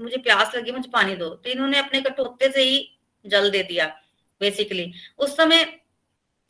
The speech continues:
क्या होता था कि भाव जगत में रहते थे, तो कई बार भगवान को स्नान करवा रहे होते थे,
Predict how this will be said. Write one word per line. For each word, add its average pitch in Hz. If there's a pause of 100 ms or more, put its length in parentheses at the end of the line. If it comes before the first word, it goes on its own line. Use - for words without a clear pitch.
(180)
क्या 233
होता 262
था 269
कि 302
भाव 262
जगत 247
में 262
रहते 226
थे, 269
तो 269
कई 269
बार 254
भगवान 233
को 240
स्नान 233
करवा 226
रहे 202
होते 202
थे, 185